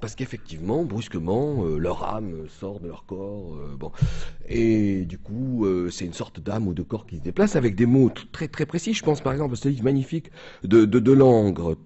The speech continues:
euh, de Lancreux, Tableau de l'inconstance des mauvais anges et démons, publié au début du dix-septième siècle. Eh bien, il, il fait référence, euh, de Langres à des procès en sorcellerie qui ont eu lieu à la fin du seizième et au début du dix-septième.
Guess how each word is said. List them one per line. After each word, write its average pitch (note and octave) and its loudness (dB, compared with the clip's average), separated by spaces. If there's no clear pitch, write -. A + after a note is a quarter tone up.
euh, F2 2
de G#2 4
Lancreux, A#2+ 6
Tableau C#3+ 6
de B2 4
l'inconstance B2+ 2
des G#2+ 2
mauvais A2+ 4
anges B2+ 0
et G2+ -4
démons, F2+ 2
publié F#2 -2
au G#2 4
début G2+ 0
du E2 -8
dix-septième F#2+ -4
siècle. D2+ -6
Eh E2 -6
bien, C#3 6
il, G#2+ -6
il G#2+ -6
fait B2 0
référence, G#2+ -4
euh, D#2 -6
de E2 -6
Langres A#2 0
à F2+ -4
des F2 -8
procès G2+ -4
en F2+ -8
sorcellerie F#2+ -4
qui - -8
ont D#2 -4
eu E2 -10
lieu G#2+ 2
à E2 -4
la F2 0
fin A2 2
du D2+ -2
seizième G2 2
et F2+ 4
au F2 2
début F2+ 0
du E2+ -6
dix-septième. D#2+ -6